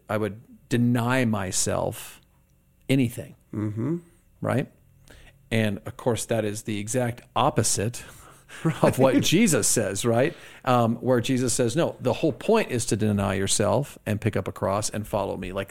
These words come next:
Speaker 1: that literally is the point. That's what I did for you.
Speaker 2: Right.
Speaker 1: I expect now you to do that for others, right? And so I think, uh, it was G K Chesterton who had the, you know, the great quote about the Christian ideal or the way of Jesus in that case, right? The Christian ideal has not been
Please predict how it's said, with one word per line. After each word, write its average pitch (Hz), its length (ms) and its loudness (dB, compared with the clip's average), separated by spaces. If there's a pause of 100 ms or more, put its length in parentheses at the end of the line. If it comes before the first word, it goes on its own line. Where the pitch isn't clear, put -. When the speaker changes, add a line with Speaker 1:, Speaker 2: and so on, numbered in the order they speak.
(140)
Speaker 1:
that 123 280 2
literally 123 680 2
is 120 220 0
the 117 120 -6
point. 110 300 -4
That's 107 140 -6
what 117 160 -6
I 127 140 4
did 143 260 2
for 135 140 0
you. 208 480 0 (140)
Speaker 2:
Right. 147 280 0
Speaker 1:
I 123 120 2
expect 123 480 -2
now 120 140 -2
you 110 180 -2
to 110 100 -8
do 104 160 -6
that 101 180 -6
for - 180 -8
others, - 420 -4
right? 107 200 -2 (380)
And 113 140 0
so 120 160 4
I 113 80 2
think, 113 240 -2
uh, 101 180 -4
it 117 60 -2
was 107 100 -4
G 127 160 -4
K 110 140 -2
Chesterton 107 500 0
who 101 80 0
had 101 140 0
the, 98 200 -6
you 110 120 0
know, 95 80 -6
the 95 80 -8
great 113 240 0
quote 107 200 -2
about 101 300 -4 (240)
the 117 100 -2
Christian 123 380 2
ideal 113 760 0
or 110 80 -2
the 101 100 -2
way 107 180 2
of 92 60 -4
Jesus 107 360 0
in 98 80 -6
that 92 160 -8
case, 98 300 -6
right? 101 100 -4
The 101 80 -8
Christian 127 300 0
ideal 110 380 0
has 113 140 -6
not 117 240 -2
been 107 200 -2